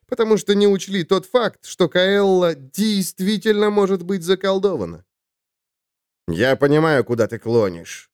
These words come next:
задумчиво произнес Арнольд. «Им придется переехать на Керму. Но тогда мы же не выполнили свой контракт». «Мы выполнили достаточно», сказал Грегор. «Мы очистили планету от трех определенных видов скэгов, произведенных Джеймсоном, Ольсоном и Эдвардом.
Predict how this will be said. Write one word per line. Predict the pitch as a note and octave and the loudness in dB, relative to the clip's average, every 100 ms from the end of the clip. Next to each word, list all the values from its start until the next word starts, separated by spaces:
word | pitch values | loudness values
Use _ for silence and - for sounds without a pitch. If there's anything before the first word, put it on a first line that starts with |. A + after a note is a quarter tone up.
| - | -6
задумчиво | A#2 B2 A#2 G#2+ A2 A#2 | 0 2 0 -4 -2 -2
произнес | G#2 A#2+ A2 G#2+ F#2+ C3 | 0 -2 -2 -4 -4 -6
Арнольд. | G2 F2 D#2+ _ _ _ _ _ _ _ | -8 -12 -20 _ _ _ _ _ _ _
«Им | A#2+ C#3 | 4 4
придется | B2+ C3+ C#3+ G3 - | 4 0 2 0 0
переехать | E3+ F#3 F#3+ F3+ D#3 D3 | -2 2 2 2 -2 -2
на | D#3+ | -2
Керму. | D3+ F3+ C#3 F#2+ D#2+ _ _ _ _ - | 0 2 0 -2 -16 _ _ _ _ -2
Но | A2 | -2
тогда | G#2 A2 G2 C3+ D3 | 0 -4 0 2 2
мы | C3+ B2+ | 2 0
же | C#3 | 2
не | C#3+ | 2
выполнили | D3+ D#3+ E3+ E3+ F3 | 0 2 2 2 0
свой | - F#3+ F3+ | 0 -2 0
контракт». | G#3+ G#3+ G3+ G#2 _ _ _ _ _ _ _ _ _ _ - | -2 -2 -4 -6 _ _ _ _ _ _ _ _ _ _ 0
«Мы | C#4+ | 2
выполнили | D4+ D4+ C#4 C4+ C4 B3+ | 2 2 2 0 0 0
достаточно», | A#3+ A3+ A#3+ G#3+ G#2 G2+ E2+ - - | 0 2 -2 -2 -8 -8 -10 -12 -10
сказал | - B2 G#2+ G#2 | 0 2 2 -2
Грегор. | A#2 A2 E2 D#2 _ _ _ _ - | -2 -4 -6 -18 _ _ _ _ 2
«Мы | A3+ A3 | 4 6
очистили | F3 A3 G3 G3 E3 | 4 0 0 0 2
планету | D#3 D3+ G3 F#3+ F3+ | 4 2 2 2 2
от | D#3+ C3 - | 2 0 0
трех | D3+ F3+ | 0 0
определенных | F3 D#3 C3 D3 F3 F3 C3 | 0 -2 0 2 2 0 0
видов | D3+ D#3+ D3 | 0 0 -4
скэгов, | - A3+ G#3+ G3+ - | -4 -2 2 0 2
произведенных | F3+ D#3+ D3+ D3+ E3+ D#3+ A#2 | 0 2 0 0 0 0 -2
Джеймсоном, | A2 F3+ G#3+ A3 G#3+ F3+ | -2 0 0 -2 0 0
Ольсоном | B2 C#3 A#2+ D#3+ D#3+ E3 | 2 0 0 -2 -2 -2
и | |
Эдвардом. | F3 A3 F#3+ G#2 E2 E2+ | -4 -2 -4 -4 -6 -10